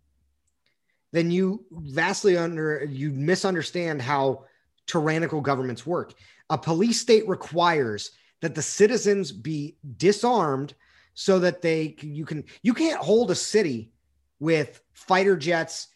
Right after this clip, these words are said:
and nukes and tanks rolling down the street, because look at insurgencies all over the world that we have trouble fighting because those guys have a few automatic weapons and some, and some trucks, because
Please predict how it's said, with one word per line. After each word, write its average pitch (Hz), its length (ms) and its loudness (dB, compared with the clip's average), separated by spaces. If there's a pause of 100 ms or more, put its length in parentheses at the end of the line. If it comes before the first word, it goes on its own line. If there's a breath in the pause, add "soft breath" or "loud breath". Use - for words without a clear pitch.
(120)
and 143 240 -6
nukes 190 500 0 (200 soft breath)
and 143 200 -4
tanks 185 400 -4
rolling 135 240 -2
down 123 200 -4
the 113 40 -8
street, 113 360 -8
because 135 340 -2 (380 soft breath)
look 226 260 2
at 277 80 2
insurgencies 151 960 -2
all 175 180 0
over 180 160 -2
the 156 60 -4
world 131 420 -2
that 151 100 -4
we 147 120 -2
have 151 180 -4
trouble 165 340 -4
fighting 120 440 -6 (300 loud breath)
because 147 440 -2 (400 soft breath)
those 160 220 -2
guys 156 240 0
have 143 320 0
a 135 80 -6
few 190 260 -4
automatic 165 440 0
weapons 160 400 -2
and 135 180 -8
some, 117 400 -8
and 127 340 -6
some 120 200 -8
trucks, - 420 -2 (280 loud breath)
because 170 280 -2